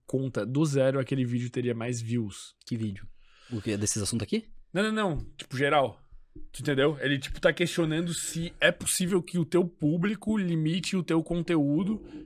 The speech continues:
Speaker 1: e uma conta do zero teria mais views.
Speaker 2: Tá, vamos lá.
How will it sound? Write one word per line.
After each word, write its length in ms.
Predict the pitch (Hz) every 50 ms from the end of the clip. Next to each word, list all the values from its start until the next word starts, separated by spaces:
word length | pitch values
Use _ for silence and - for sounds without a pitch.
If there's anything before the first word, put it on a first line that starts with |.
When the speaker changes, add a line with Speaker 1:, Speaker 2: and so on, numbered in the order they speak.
| - _ -
Speaker 1:
e 120 | 147 151 160
uma 160 | 165 160 151
conta 240 | - 165 160 - 175
do 120 | 165 160
zero 320 | 147 135 147 139 156 165
teria 280 | 156 - 170 151 151 160
mais 240 | 160 160 156 143 131
views. 500 | 139 139 127 120 - - - - _ _ _ - - - - - _ _
Speaker 2:
Tá, 160 | - 95 95
vamos 200 | 98 110 131 143
lá. 220 | 139 123 101 95